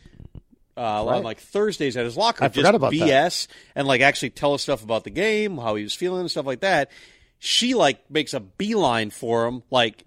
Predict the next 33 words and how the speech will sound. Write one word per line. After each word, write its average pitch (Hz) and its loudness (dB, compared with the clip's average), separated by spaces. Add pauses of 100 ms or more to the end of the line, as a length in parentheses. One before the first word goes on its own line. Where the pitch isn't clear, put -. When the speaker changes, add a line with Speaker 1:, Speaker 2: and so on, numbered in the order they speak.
Speaker 1:
is 147 -8
trying 165 2
to, 127 -2
like, 117 -2
ask 170 2
him, 113 -12
"So 175 0
are 160 2
you 123 -2
playing?" 170 0 (200)
And 123 -2
he, 185 2
like, 131 -2
looks 131 -2
at 123 2
her 120 2
and 127 -2
just 127 -6
goes 135 0
into 127 -8
the 113 -6
training 120 -8
room. 101 -16
We 107 -10
never 113 -8
saw 110 -14
him 104 -14
again. 104 -14
Never 110 -10
did 107 -4
it 98 -12
again. 104 -16 (920)
So 160 6